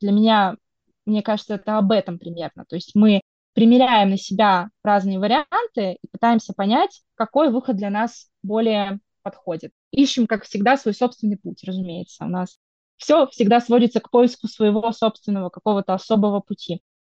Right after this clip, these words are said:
Вот, так что мне кажется, да, что сейчас, а, пол-литра у нас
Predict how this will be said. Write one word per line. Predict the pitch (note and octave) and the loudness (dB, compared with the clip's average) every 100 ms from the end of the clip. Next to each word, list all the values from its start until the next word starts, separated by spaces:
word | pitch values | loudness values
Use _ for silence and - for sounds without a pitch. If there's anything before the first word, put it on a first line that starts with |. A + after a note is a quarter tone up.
| _ | _
Вот, | A3+ G3+ | 0 2
так | A3+ - | 0 -2
что | - | 2
мне | B3 B3 C4+ D#4 | 6 6 6 4
кажется, | D4+ C#4 - | 0 -2 -2
да, | A#3 D#4+ | 2 2
что | A#4 C4+ | 2 -4
сейчас, | - - B3+ C#4+ - - | -8 0 2 2 0 -4
а, | A#3+ A3+ A3 G#3+ G#3 G3 F#3+ F#3 F#3+ A3+ G#3 | 0 4 4 2 2 0 -2 -6 -8 -10 -4
пол-литра | A#3 A#3+ A3+ B3+ A#3 G3+ | 2 2 4 2 0 -2
у | |
нас | G#3 G#3 - - | -2 -4 -8 -20